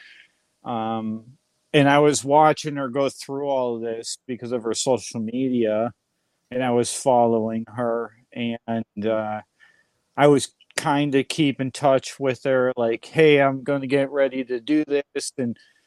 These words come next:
like I said, she'd, she'd reply right back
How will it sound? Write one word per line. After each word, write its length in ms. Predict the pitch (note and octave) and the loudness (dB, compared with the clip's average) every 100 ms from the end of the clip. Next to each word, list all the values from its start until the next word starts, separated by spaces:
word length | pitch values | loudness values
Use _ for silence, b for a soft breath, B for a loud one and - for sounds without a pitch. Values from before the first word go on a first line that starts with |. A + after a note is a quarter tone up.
| b b | b b
like 140 | C3+ C3 | 0 0
I 40 | B2+ | 0
said, 320 | - C3+ A#2+ | 0 2 2
she'd, 360 | - C#3+ A#2 A2 _ _ - _ _ | 0 -2 -2 -6 _ _ -20 _ _
she'd 460 | - - C3+ A#2 A#2 | -14 -2 0 0 -2
reply 580 | C3 C3 - C#3+ C3+ B2+ | 2 2 4 4 8 8
right 420 | A#2+ B2 B2+ A#2+ | 6 4 4 0
back 420 | - C3 B2 B2 | 0 2 2 0